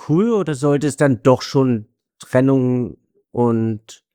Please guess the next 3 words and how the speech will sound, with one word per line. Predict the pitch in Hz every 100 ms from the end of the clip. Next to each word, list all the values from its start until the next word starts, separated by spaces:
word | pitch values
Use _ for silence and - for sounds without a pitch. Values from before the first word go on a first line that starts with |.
| _ _ _ _ _ _
getrennte | 120 - - 110 95 113 104 98 101 101 _
Arbeitsbereiche | 101 101 - 92 90 90
geben? | 92 95 92